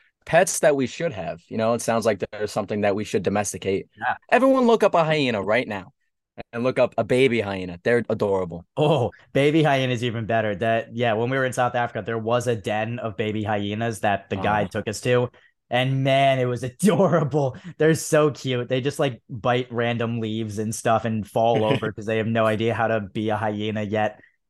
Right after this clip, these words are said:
Speaker 2: But man, they are great. And Vinny, as somebody who's never even seen The Lion King, some people may argue
Speaker 1: Right.
Speaker 2: with me that that may be a point against my argument here.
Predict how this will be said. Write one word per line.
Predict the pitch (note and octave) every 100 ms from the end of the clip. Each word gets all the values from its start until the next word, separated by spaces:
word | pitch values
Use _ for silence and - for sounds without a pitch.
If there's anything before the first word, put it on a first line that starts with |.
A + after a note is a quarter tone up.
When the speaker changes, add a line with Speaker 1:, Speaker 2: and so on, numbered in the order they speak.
| _ _ _ _
Speaker 2:
But | A#2 A2+
man, | A#2 A#2 A2+
they | G#2+
are | G#2 G2
great. | G2+ G2 F2+ _ -
And | C#3+ D3
Vinny, | E3+ B2
as | B2+ C#3+ -
somebody | F3+ G#3+ G3+ D#3
who's | D#3 B2+ B2+
never | B2+ C3 C3
even | A#2 A2
seen | - G#2+ G#2+
The | A#2+
Lion | B2+ C3 C#3+
King, | D3 C#3+ C#3
some | E3+
people | A3 F#3+ D3
may | B2+ B2
argue | A2 A2+ A#2+ A#2+
Speaker 1:
Right. | A2+
Speaker 2:
with | A2+
me | A#2 A#2
that | G#2 G#2+ G#2+
that | A#2 C3
may | C#3
be | A#2 C3 B2+ B2+ A#2+
a | A#2+
point | - B2+ B2
against | A2 G2 G#2 A2 -
my | B2+ B2+
argument | C3 C3+ C#3+ C#3+
here. | D#3 D#3 D#3+